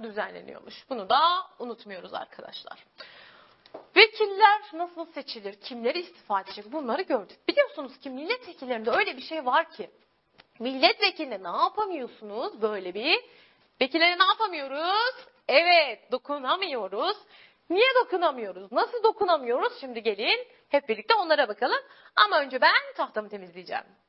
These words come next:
Yasama muafiyetleriyle geldik. Devam ediyoruz. Vekillere iki alanda muafiyet tanınmış. Vekili korumak amacıyla gelmiş. Ama önce şunu bilin. Hocam vekile dava açılmaz mı? Hiç mi dava açılmaz?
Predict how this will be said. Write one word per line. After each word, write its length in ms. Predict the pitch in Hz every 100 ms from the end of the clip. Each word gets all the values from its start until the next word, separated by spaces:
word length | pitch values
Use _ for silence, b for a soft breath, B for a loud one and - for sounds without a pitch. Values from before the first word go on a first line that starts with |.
| _
Yasama 380 | 311 440 453 269
muafiyetleriyle 720 | 320 339 285 226 214 247 381
geldik. 800 | 277 247 220 202 202 214 214 -
Devam 280 | 214 214 202
ediyoruz. 340 | 190 185 180 -
Vekillere 540 | 302 453 339 240 226
iki 200 | 330 392
alanda 300 | 302 214 359
muafiyet 500 | 320 254 220 240 208
tanınmış. 460 | - 165 160 - -
Vekili 320 | 359 - 349
korumak 440 | - 269 233 202 196
amacıyla 400 | 170 170 165 139
gelmiş. 380 | - - - -
Ama 260 | 453 311
önce 240 | 320 330 440
şunu 240 | - 240
bilin. 180 | 180 - b b
Hocam 480 | - 466 403 370 349
vekile 400 | 427 480 339 254
dava 420 | 339 403 294 392 359
açılmaz 580 | 330 320 311 254 226
mı? 100 | 220
Hiç 220 | 285 494 523
mi 120 | 392
dava 340 | 247 202 185
açılmaz? 420 | 165 - 170 -